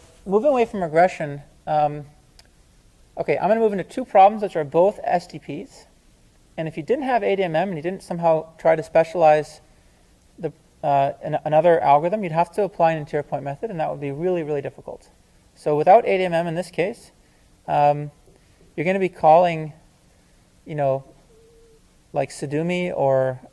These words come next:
um, Gurobi or C V X or something to solve this, and it's going to be, like, a very expensive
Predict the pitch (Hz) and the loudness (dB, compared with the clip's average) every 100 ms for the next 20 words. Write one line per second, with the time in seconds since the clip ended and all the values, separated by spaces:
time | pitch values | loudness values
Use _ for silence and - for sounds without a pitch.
0 | _ 147 135 131 131 131 127 _ _ _ | _ -6 -4 -4 -8 -12 -16 _ _ _
1 | - - _ _ _ _ _ _ _ 131 | -20 -20 _ _ _ _ _ _ _ -6
2 | 135 175 170 160 156 147 135 131 127 - | 2 2 2 -4 -6 -6 -4 -4 -6 -10
3 | 160 151 151 - 139 127 151 139 143 143 | -6 -4 -4 -4 -12 -8 -8 -6 -8 -8
4 | - _ - _ - 214 240 165 165 - | -16 _ -20 _ -8 0 2 2 0 -2
5 | - 147 147 - 160 156 143 143 139 185 | -10 -8 -10 -8 -8 -8 -8 -8 -8 -12
6 | _ _ 427 - _ - - 139 - 131 | _ _ -20 -20 _ -18 -8 -8 -8 -8
7 | 156 151 151 143 - 151 147 143 | -2 0 0 -4 -6 -8 -6 -12